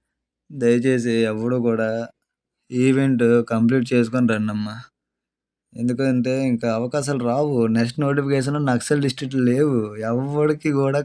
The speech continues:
కట్ ఆఫ్ తక్కువలో మార్క్స్ ఎక్కడ జాబులు రావు. ఇంకా ఎస్ఎస్సి జీడీ అంటేనే హై కట్ ఆఫ్ ఇంకా.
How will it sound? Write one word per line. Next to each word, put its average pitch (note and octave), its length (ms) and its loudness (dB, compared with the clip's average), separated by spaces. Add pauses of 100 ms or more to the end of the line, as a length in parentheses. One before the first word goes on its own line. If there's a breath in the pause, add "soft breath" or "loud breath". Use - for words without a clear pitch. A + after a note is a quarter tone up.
కట్ B2 200 0
ఆఫ్ C3 220 -4
తక్కువలో C3 380 -2 (100)
మార్క్స్ B2 320 -2
ఎక్కడ B2+ 340 -6
జాబులు A2+ 320 -2
రావు. A2 180 -8 (100)
ఇంకా G#2+ 180 -14 (540 soft breath)
ఎస్ఎస్సి B2 440 -4
జీడీ A#2 260 2 (100)
అంటేనే A#2 360 -4 (1040)
హై A#2+ 140 -2 (260)
కట్ A#2 240 -2
ఆఫ్ A2+ 160 -4
ఇంకా. G#2 220 -6